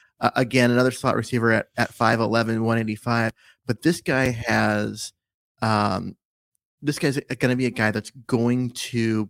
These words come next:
be a great return gun because he's a freak athlete. His ability to change direction, his ability to, you know, jump cut like a point guard in the, in the N B A,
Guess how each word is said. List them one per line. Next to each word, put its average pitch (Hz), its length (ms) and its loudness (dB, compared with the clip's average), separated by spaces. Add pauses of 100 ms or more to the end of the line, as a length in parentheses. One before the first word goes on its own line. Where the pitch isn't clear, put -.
be 113 180 2
a 101 100 0 (160)
great 107 340 -4
return 101 480 -6
gun - 240 -10 (320)
because 120 300 -2
he's 120 160 -2
a 110 60 -2
freak 143 340 -2
athlete. 110 600 2
His 117 160 -4
ability 113 480 2
to 101 60 -6
change 120 480 -2
direction, 110 540 -2
his 107 180 -4
ability 110 480 0
to, 92 160 -2 (380)
you 127 120 0
know, 104 220 2
jump - 420 0
cut 107 380 0
like 117 160 -4
a 110 80 -2 (180)
point - 260 -4
guard 107 220 2
in 104 100 0
the, 107 240 -4
in 110 160 0
the 107 120 2
N 110 140 2
B 107 180 2
A, 107 260 2